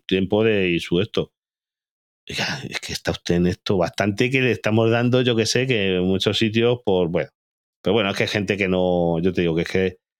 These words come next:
a mucha gente de España le, le haría falta, mm, abrir la, para abrir la mente, viajar un poquito.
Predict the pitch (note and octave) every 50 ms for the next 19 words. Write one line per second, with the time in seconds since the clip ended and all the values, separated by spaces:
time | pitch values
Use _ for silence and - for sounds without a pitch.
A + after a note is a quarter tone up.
0 | _ _ _ _ _ _ _ _ _ _ - F2+ G2+ A2+ A#2 - A#2 G#2+ - A#2
1 | A#2 A2+ - B2+ A#2+ A#2 A2 G2+ - - - G#2 A2 A2+ A2+ A2+ A#2 A2 G#2 G2+
2 | G2 - - - C#2+ F2 F#2 F2 F2+ G2+ G2+ F#2 - A2 G#2 G#2 - A2+ A2+ A2
3 | - - _ _ _ _ _ _ _ _ _ - - _ _ _ _ - F#2+ G2+
4 | G2 F#2 - E2+ F#2+ G2 G2+ G2+ A2+ A2 A#2 A#2 A2 G2 - G2 G2 F2+ G#2 A2
5 | A2+ G#2+ G#2 G#2+ A2 G#2+ G#2 - A2+ A2 G#2+ F2+ - - F#2+ G2 F2+ - - -
6 | - C3+ - B2+ -